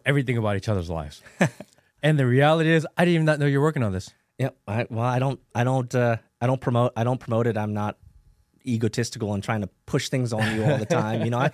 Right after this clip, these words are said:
Speaker 1: <laughs>
Speaker 2: I, I keep things close to the vest until they're ready to be promoted. And I asked you, you know,
Speaker 1: Yeah.
Speaker 2: non-aggressively, I was like, "Hey, can we, can we talk about this? And can I help sponsor,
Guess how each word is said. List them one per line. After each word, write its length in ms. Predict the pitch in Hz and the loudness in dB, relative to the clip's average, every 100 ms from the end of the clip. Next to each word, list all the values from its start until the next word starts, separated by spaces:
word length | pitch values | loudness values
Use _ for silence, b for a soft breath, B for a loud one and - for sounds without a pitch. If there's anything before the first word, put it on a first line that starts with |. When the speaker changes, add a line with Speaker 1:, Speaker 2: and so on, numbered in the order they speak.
| - | -4
Speaker 1:
<laughs> 120 | - | -4
Speaker 2:
I, 120 | 202 - B | -4 -2 B
I 40 | |
keep 200 | 180 240 | -2 0
things 160 | 226 - | 0 0
close 220 | 190 180 | 0 0
to 60 | 156 | -2
the 60 | |
vest 240 | 135 135 - | 0 0 0
until 220 | 120 131 | -4 -2
they're 120 | 120 | 0
ready 240 | 107 113 107 | 0 0 -2
to 100 | 104 | -2
be 260 | 104 104 | 0 -2
promoted. 460 | - 101 101 107 92 | -2 -2 0 0 -2
And 120 | 101 | -4
I 80 | 101 | -4
asked 280 | 107 107 107 | -4 -6 -4
you, 240 | 101 95 - | -4 -4 -4
you 120 | 107 | -4
know, 280 | 87 87 90 B B | -2 -4 -8 B B
Speaker 1:
Yeah. 140 | 98 | 0
Speaker 2:
non-aggressively, 640 | 127 120 107 147 - 107 | 2 0 0 -2 -2 -2
I 20 | 104 | -2
was 80 | |
like, 100 | 110 | 0
"Hey, 140 | 107 123 | -2 -2
can 180 | - 113 | -4 -4
we, 200 | 110 98 | -4 -6
can 100 | - | -8
we 60 | 98 | -6
talk 200 | 101 95 | -6 -8
about 200 | 101 95 | -6 -6
this? 140 | 98 - | -6 -10
And 120 | 95 | -8
can 120 | 101 | -4
I 180 | 95 87 | -4 -4
help 180 | 107 104 | -6 -8
sponsor, 480 | - 95 85 - 82 | -6 -8 -8 -8 -10